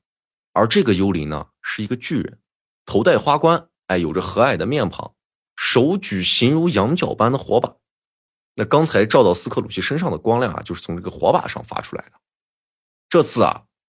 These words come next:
斯克鲁奇他就自己说到了，之前那个过去幽灵啊，是逼着自己出去的，看到了过去的自己，他也觉得他自己得到了一定的教训。那这次呢，他希望幽灵带着自己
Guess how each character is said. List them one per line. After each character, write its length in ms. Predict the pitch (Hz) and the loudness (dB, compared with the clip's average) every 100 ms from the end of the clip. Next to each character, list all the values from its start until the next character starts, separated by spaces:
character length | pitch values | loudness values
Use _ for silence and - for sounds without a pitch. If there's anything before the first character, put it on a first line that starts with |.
| - | -10
斯 160 | - | -6
克 120 | 147 107 | -2 -2
鲁 120 | 71 | -4
奇 100 | - | -6
他 100 | 110 | -4
就 80 | 117 | -4
自 140 | 160 | -4
己 140 | 98 | -6
说 180 | - 104 | -6 -2
到 120 | 98 | 0
了， 180 | - - _ _ _ _ _ _ _ _ _ _ | -2 -8 _ _ _ _ _ _ _ _ _ _
之 140 | - 170 | -4 -2
前 280 | - 170 104 | -2 -4 -2
那 80 | 117 | 0
个 140 | 110 | 0
过 200 | - 131 | 4 2
去 160 | - 110 | 4 0
幽 140 | 107 | 0
灵 160 | 90 82 | 0 -2
啊， 200 | - _ _ _ _ _ _ | -4 _ _ _ _ _ _
是 100 | - | -8
逼 280 | 117 - 214 | -4 2 4
着 100 | 170 | 4
自 120 | - | 2
己 60 | 175 | -6
出 220 | - - | -8 -12
去 100 | - | -14
的， 80 | - _ _ _ _ _ | -16 _ _ _ _ _
看 280 | - 208 147 | 0 2 4
到 140 | 98 | 4
了 100 | 85 | 2
过 200 | 90 139 | 2 0
去 140 | 117 110 | 2 0
的 100 | 98 | -2
自 160 | - | -2
己， 280 | 90 - _ _ _ _ _ _ | -8 -12 _ _ _ _ _ _
他 200 | - 208 | -4 0
也 80 | 160 | 0
觉 120 | 90 | 0
得 60 | 85 | -2
他 140 | 98 | -2
自 120 | - | -2
己 80 | 85 | -6
得 200 | - 82 | -4 0
到 100 | 131 | 2
了 80 | 98 | 0
一 80 | 82 | 0
定 180 | 202 214 | 0 2
的 80 | |
教 200 | - 254 | 0 -2
训。 160 | - - _ _ _ _ _ _ _ _ _ _ _ _ | -4 -8 _ _ _ _ _ _ _ _ _ _ _ _
那 60 | 147 | -2
这 180 | - 196 | 2 2
次 200 | - 131 | 2 0
呢， 100 | 101 | 2
他 80 | 120 | 2
希 200 | - 147 | 0 2
望 160 | 123 | 2
幽 180 | 107 147 | 2 2
灵 160 | - 113 | 0 -2
带 320 | - 277 269 | -2 0 2
着 100 | 85 | 0
自 160 | - 98 | -4 -8
己 280 | - - | -10 -18